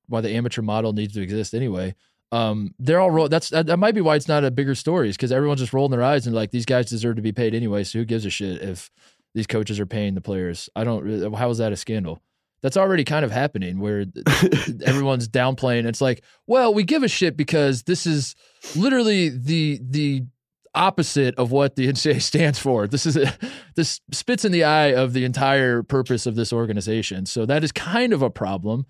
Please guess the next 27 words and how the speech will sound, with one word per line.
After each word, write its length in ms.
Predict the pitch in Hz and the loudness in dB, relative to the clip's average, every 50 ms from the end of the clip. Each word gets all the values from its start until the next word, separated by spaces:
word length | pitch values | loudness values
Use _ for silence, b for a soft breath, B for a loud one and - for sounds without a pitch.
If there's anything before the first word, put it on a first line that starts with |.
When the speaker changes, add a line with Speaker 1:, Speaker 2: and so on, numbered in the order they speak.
| _ _ | _ _
Speaker 1:
This 120 | 175 160 | -4 -2
undermines, 640 | - 208 220 220 214 196 185 175 160 156 147 - b b b b b b _ | 0 2 2 2 4 4 4 4 4 2 0 -2 b b b b b b _
you, 260 | - 139 135 143 151 139 | -12 -10 -8 -8 -6 -4
you 80 | 156 165 | -4 -4
create 340 | - - 214 214 214 226 190 | -2 0 2 2 4 4 2
an 80 | 175 | 2
entity 440 | 175 190 185 - 143 - 151 139 139 | 0 0 0 -2 -2 0 0 2 2
that 120 | 123 120 | 0 0
stands 320 | 117 - - 156 147 147 - | -2 -2 0 0 0 0 0
for 100 | - 135 | 0 0
one 220 | 123 135 139 135 | 0 0 0 0
thing, 300 | 123 120 117 113 110 113 - | 0 0 0 0 -2 -2 -2
and 100 | 120 123 | -2 -2
then 120 | 123 123 | -2 0
the 100 | 123 123 | 0 -2
entire, 340 | 123 113 - 139 143 139 131 | -2 -2 -2 0 2 2 2
every 280 | 123 139 143 147 143 | 2 2 2 2 0
member 360 | 135 131 131 131 123 127 131 113 | 0 2 0 0 2 2 2 2
of 380 | 117 120 123 123 117 113 - - _ _ _ _ _ _ - | 2 2 2 0 -2 -4 -10 -16 _ _ _ _ _ _ 0
that 160 | 123 120 101 | 0 0 2
entity 580 | 110 123 120 - 117 - 120 117 110 110 104 - | 0 -2 -2 -4 -4 -2 0 0 0 0 -2 -2
is 320 | - 113 110 107 101 101 - | -2 -2 0 0 -2 -4 -4
undermining 520 | - 120 127 120 117 113 113 110 110 110 107 | -2 -2 0 0 0 0 0 0 0 0 -2
it 80 | 98 | -2
with 100 | 104 101 | -4 -4
their 140 | - 110 107 | -2 -2 -2
behavior, 600 | 98 101 92 113 113 110 101 101 98 95 95 - | -2 -4 -2 -2 -2 -2 -2 -4 -4 -4 -6 -8